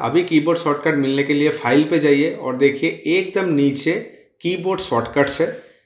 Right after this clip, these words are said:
इसको लाने के लिए Ctrl plus Alt plus K भी आप press कर सकते हो keyboard के सहारे। तो इस keyboard shortcuts में जाके आपको सभी shortcut मिल जाएगा।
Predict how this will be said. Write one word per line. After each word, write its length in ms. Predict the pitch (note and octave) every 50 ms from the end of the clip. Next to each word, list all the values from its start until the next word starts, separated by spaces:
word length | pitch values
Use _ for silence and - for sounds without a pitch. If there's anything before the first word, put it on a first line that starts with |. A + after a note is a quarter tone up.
| _ _ _ _
इसको 260 | C3 C3 A#2 - - F#3
लाने 280 | E3+ D#3 C#3+ D3 D#3+
के 120 | D3 D#3 D#3
लिए 240 | D#3+ E3 E3+ E3+
Ctrl 540 | E3+ E3+ D3+ C3+ C#3+ C#3+ - E3+ E3+ F3+ F3+
plus 260 | F3+ - E3 E3 E3 - C3
Alt 300 | B2 B2 C#3 D3 D3 -
plus 240 | D3 D3+ D3+ D3+ -
K 240 | - - C3 C3+ C#3+ C#3+ C#3+
भी 100 | D#3+ D3+
आप 320 | C#3 C#3 E3 - - - - - _ _ _
press 280 | - B2 C#3+ C#3+ - -
कर 100 | C3 B2
सकते 300 | - - B2+ B2 - D#3+
हो 60 | F3+ E3+
keyboard 480 | - - C#3 C3+ C3 B2+ B2 - -
के 100 | - D#3+
सहारे। 300 | D3+ D#3 D3+ C3 - - D#3 - - - - - - - - - -
तो 80 | - C#3+
इस 100 | C#3+ C#3
keyboard 420 | C#3+ C#3+ E3 F3+ F3+ G#3 G#3+ G#3
shortcuts 480 | - - E3+ D#3+ - - F3 E3 - -
में 80 | F3 D#3+
जाके 280 | D#3 C#3 B2+ - -
आपको 300 | D#3+ C#3+ - - - E3 D#3+
सभी 540 | D#3+ - - - - B2+ B2 C3+ F3 G3+ G3+
shortcut 720 | G3 - F3 D3 C#3+ - - - - D#3+ D#3+ D3 - - - - _ _ _ _ _
मिल 160 | A#2+ B2 C3
जाएगा। 420 | B2+ C#3 C#3+ C#3 C3+ B2+ C#3 C3+